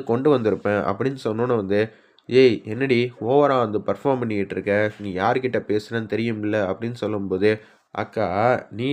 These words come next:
தான் யார்கிட்ட பேசுறோன்னு தெரிஞ்சுக்கணும். இத்தனை நாளா எங்க அக்கா எது செஞ்சாலும் கரெக்டா இருக்கும், அதுல ஒரு நியாயம் இருக்குன்னு நான் நினைச்சேன்.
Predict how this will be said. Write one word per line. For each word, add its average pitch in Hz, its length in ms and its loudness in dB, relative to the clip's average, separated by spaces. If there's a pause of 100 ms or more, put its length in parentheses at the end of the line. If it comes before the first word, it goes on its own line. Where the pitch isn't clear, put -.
தான் 156 220 2
யார்கிட்ட 131 540 2
பேசுறோன்னு 117 600 -4
தெரிஞ்சுக்கணும். 139 560 -2
இத்தனை 139 360 -2
நாளா 202 220 4
எங்க 170 240 -2
அக்கா 123 240 -2
எது 117 240 0
செஞ்சாலும் 117 600 0 (380)
கரெக்டா 143 340 2
இருக்கும், 127 400 0
அதுல 170 320 2
ஒரு 160 180 2
நியாயம் 143 440 0
இருக்குன்னு 156 360 -2
நான் 147 160 0
நினைச்சேன். 139 380 -2